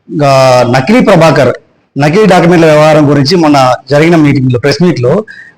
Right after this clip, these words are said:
నకిలీ ప్రభాకర్ నకిలీ డాక్యుమెంట్ల గురించి మాట్లాడారు. దాని గురించి ఈరోజు ప్రెస్ మీట్ పెట్టడానికి ముఖ్య కారణం. నా పేరు, నా పేరు దంపెట్ల రవి,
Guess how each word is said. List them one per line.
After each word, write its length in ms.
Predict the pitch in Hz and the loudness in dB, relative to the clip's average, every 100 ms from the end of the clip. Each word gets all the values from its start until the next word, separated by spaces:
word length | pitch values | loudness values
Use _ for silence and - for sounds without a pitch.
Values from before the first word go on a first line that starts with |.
| - | -6
నకిలీ 240 | 147 214 | -2 0
ప్రభాకర్ 480 | 226 185 165 160 175 | 2 2 2 0 0
నకిలీ 220 | 160 214 | 0 2
డాక్యుమెంట్ల 380 | 208 160 170 160 | 2 0 0 0
గురించి 200 | 160 160 | 0 0
మాట్లాడారు. 460 | 147 123 120 104 107 _ _ - - | 0 0 -2 -4 -8 _ _ -20 -6
దాని 240 | 143 156 180 | 0 2 2
గురించి 600 | 185 208 202 247 - - - _ _ _ 190 | 2 2 2 0 -2 -6 -18 _ _ _ -2
ఈరోజు 340 | 175 190 175 | 0 2 2
ప్రెస్ 260 | 156 165 196 | 0 0 0
మీట్ 120 | 160 | 0
పెట్టడానికి 300 | 160 160 175 | 2 2 2
ముఖ్య 240 | 139 160 | 0 0
కారణం. 360 | 147 127 - 185 - - _ _ _ _ | 0 0 0 -4 -8 -20 _ _ _ _
నా 200 | 139 160 | -2 0
పేరు, 360 | 202 214 214 156 - - - - - | 2 2 0 -4 -10 -18 -20 -12 -4
నా 80 | 143 | -2
పేరు 180 | 190 | 0
దంపెట్ల 380 | 180 147 160 185 | 2 2 2 2
రవి, 380 | 160 143 165 - | 2 2 0 -2